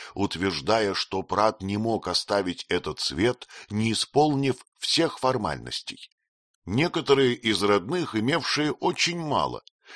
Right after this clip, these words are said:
и не знавшие, что были за дела между Пратом и пастором,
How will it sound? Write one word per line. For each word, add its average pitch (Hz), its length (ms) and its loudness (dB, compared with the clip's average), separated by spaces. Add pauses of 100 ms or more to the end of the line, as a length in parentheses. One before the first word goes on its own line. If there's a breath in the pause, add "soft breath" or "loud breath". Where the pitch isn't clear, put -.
(120 loud breath)
и 131 140 4
не 143 180 2
знавшие, 127 720 -2
что 147 300 0
были 143 240 0
за 139 180 0
дела 139 300 2
между 95 360 -2
Пратом 101 480 2
и 78 40 -4
пастором, 76 680 -2